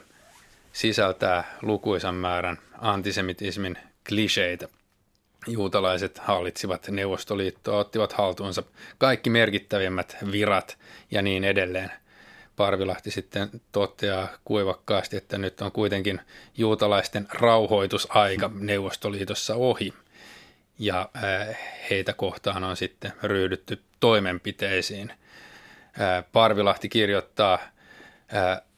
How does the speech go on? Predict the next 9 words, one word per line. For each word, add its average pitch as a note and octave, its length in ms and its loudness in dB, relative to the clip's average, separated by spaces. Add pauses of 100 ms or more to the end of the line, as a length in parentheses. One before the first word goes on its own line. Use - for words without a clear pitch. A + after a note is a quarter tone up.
(220)
natsien G2+ 640 0 (300)
raakalaismaisista F#2+ 1200 0 (240)
teoista G#2 640 2
juutalaisia G2 760 -2
vastaan F#2 500 -2
ja G2 80 -4 (440)
näistä G2 400 -2 (440)
Neuvostoliitossakin F#2+ 1080 -2 (100)
esiintyneistä F#2+ 800 -4